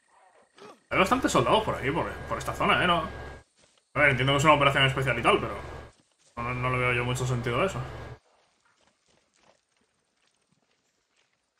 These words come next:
No sé dónde estoy, ¿eh? Voy a tirar por aquí para adelante, pero no sé dónde estoy. Aquí hay unos carteles.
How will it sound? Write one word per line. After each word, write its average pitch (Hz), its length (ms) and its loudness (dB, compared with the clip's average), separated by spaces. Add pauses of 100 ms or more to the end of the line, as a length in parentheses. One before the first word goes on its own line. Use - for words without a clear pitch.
(160)
No 147 100 0
sé 175 60 6
dónde 170 140 6
estoy, 120 220 -2
¿eh? - 80 -6 (1800)
Voy 147 80 -8
a - 20 -8
tirar 156 180 2
por 147 100 4
aquí 139 100 6
para 135 180 4
adelante, 208 300 -2 (760)
pero 135 120 -2
no 147 60 4
sé 156 80 2
dónde 143 160 2
estoy. 120 180 -4 (3750)
Aquí - 100 -10
hay 160 40 2
unos 160 140 0
carteles. 156 520 0